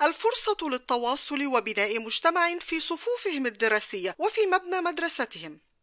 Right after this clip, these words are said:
ستستمر جميع ممارسات الصحة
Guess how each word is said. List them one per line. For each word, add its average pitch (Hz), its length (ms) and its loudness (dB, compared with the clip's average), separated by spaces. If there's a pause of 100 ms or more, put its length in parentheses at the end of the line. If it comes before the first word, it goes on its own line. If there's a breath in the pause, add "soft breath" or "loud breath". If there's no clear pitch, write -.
(560)
ستستمر 349 840 2
جميع 311 460 0
ممارسات 247 720 2
الصحة 370 460 -2